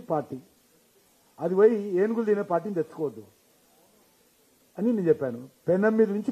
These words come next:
పొయ్యిలో పడద్దు. కాంగ్రెస్ చేయనటువంటి ఘోరము, నేరము ఈ దేశంలో ఉన్నాయా? కాంగ్రెస్ చేయనటువంటి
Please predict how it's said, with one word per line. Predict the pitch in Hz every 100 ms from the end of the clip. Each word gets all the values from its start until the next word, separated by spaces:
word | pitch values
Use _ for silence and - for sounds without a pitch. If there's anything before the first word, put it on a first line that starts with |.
| 185
పొయ్యిలో | 180 190 151
పడద్దు. | 147 131 123 _ _ _ _ _ _ _ _ _ _ _ 127
కాంగ్రెస్ | 127 170 247 247 233 233 233 226
చేయనటువంటి | 196 208 208 - 202 196 190 131
ఘోరము, | 175 226 226 220 185
నేరము | 208 202 202 196 - _ _ _ _ _ _ 160
ఈ | 160
దేశంలో | 175 - 175 147
ఉన్నాయా? | 139 127 131 _ _ _ _ _ _ _ _ _ _ _ _ _ 151
కాంగ్రెస్ | 185 233 247 240
చేయనటువంటి | 214 214 214 214 202